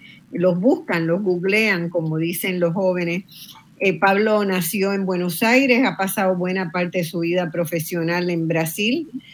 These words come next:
donde ha ejercido la docencia y la investigación. Es doctor en educación por la Universidad de Buenos Aires. Fue uno de los fundadores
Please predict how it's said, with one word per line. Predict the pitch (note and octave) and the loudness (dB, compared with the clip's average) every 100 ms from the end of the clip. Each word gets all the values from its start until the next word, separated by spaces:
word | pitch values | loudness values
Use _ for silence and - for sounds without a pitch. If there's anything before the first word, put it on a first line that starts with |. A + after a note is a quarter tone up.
| - - - | -20 -20 -6
donde | E3 F#3 E3+ E3+ F3 F3 | -2 0 0 2 2 4
ha | E3+ F#3+ | 2 2
ejercido | A3+ F3 D#3+ G3 F#3+ F#3 | 2 0 -2 -2 0 2
la | F3 | 0
docencia | E3 D#3+ D#3+ G#3+ B3+ B3 F#3+ | 0 -2 -2 0 0 0 0
y | F3 | 0
la | E3 | 0
investigación. | E3 E3 E3 - D#3+ D#3+ D#3+ F3+ F#3+ C4+ F#4+ - - - - - | -2 -2 -4 -4 -4 -4 -4 -4 -2 -2 -4 -10 -20 -20 -20 -8
Es | G3+ G3 | -2 0
doctor | F#3 F3+ D#3+ G3+ | 2 0 0 0
en | A3 G3+ | 2 0
educación | F3+ E3 F#3 E3 G#3+ G3+ G#3 | -2 -2 -2 -2 -2 -2 0
por | G#3+ | 0
la | F3 | 0
Universidad | F3 E3+ E3 E3 F3 E3+ F3+ | 0 0 0 0 0 2 2
de | |
Buenos | F#3 F3+ F3+ E3 - | 2 0 0 -2 0
Aires. | G3 F#3 F#3 G#3+ D#4 C4 - - - - - | 2 4 2 0 0 -6 -16 -20 -20 -20 -4
Fue | A3 G#3+ | 0 2
uno | A3+ A3+ | 2 2
de | A3 | 2
los | F#3+ F#3 | 2 0
fundadores | G3+ F#3+ F#3 F3+ F#3 G#3+ B3 F3+ F3 - | -2 -2 0 2 2 2 2 0 -2 -8